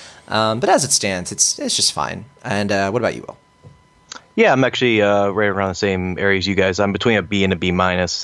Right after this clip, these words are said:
Speaker 2: and, um, I don't know. I was mulling it over. I think I'm gonna go with a B minus. It's, it's a solid film. I do think the second act is probably the strongest, like you were saying. I do think the third act feels a little too hasty, and I think the first act could have been tightened up a little bit.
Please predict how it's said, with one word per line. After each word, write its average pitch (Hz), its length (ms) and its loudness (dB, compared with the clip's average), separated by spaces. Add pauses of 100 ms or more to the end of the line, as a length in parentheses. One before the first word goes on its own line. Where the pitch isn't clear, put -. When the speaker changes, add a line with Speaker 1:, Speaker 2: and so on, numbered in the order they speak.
Speaker 2:
and, 92 520 0
um, 87 320 0 (640)
I - 80 0
don't 180 100 4
know. 123 80 4
I 127 40 4
was 139 120 2
mulling 175 240 4
it 135 60 4
over. 123 300 4
I 110 80 2
think 156 120 -2
I'm 170 60 -4
gonna 147 140 0
go 113 160 2
with 104 120 0
a 95 40 -2
B 92 240 -10
minus. 95 600 -6
It's, - 300 -10 (360)
it's 175 140 0
a 214 40 0
solid 226 280 2
film. 113 340 2
I 117 80 2
do 143 160 -2
think 131 460 -2 (140)
the 104 100 -2
second 98 520 -2 (480)
act 92 300 -2
is 87 100 -10
probably 92 240 0
the 82 40 -6
strongest, 87 400 -2
like 90 120 -2
you 85 100 -4
were 85 80 -2
saying. 82 440 -2 (460)
I 110 220 2 (160)
do 110 140 2
think 107 260 -2
the 101 80 0
third 98 360 -2
act 95 180 0
feels 95 220 -2
a 92 40 -4
little 95 140 0
too 95 140 -4
hasty, 85 420 -4
and 82 80 -2
I - 20 -2
think 92 180 -2
the 87 60 -6
first 87 320 -2
act 87 160 -2
could - 80 -10
have 87 80 -2
been 85 120 -4
tightened 82 260 -2
up 80 100 -4
a 82 40 -4
little 82 140 0
bit. 82 240 -2